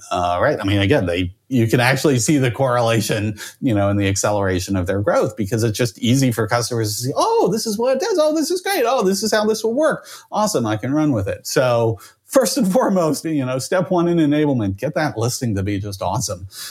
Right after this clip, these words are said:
Beyond that, you know, one of the things we invested a lot, you know, over this past year was opening up more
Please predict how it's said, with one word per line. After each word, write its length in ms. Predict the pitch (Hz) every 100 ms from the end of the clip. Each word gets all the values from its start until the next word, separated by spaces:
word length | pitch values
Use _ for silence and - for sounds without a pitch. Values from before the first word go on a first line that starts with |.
| - -
Beyond 300 | 220 269 214
that, 320 | 247 196 -
you 140 | 160
know, 280 | 147 143 135
one 340 | 127 131 143
of 60 | 147
the 140 | 131
things 200 | 139 123
we 180 | 113 139
invested 420 | 127 113 117 -
a 60 | 117
lot, 380 | 107 101 98 95
you 140 | 123 107
know, 300 | 104 104 92
over 320 | 104 98 98
this 240 | 95 90
past 440 | - 98 98 95 120
year 380 | 143 139 107
was 240 | 98 98 98
opening 340 | 104 117 113
up 200 | 104 -
more 600 | 107 101 101 101 95 95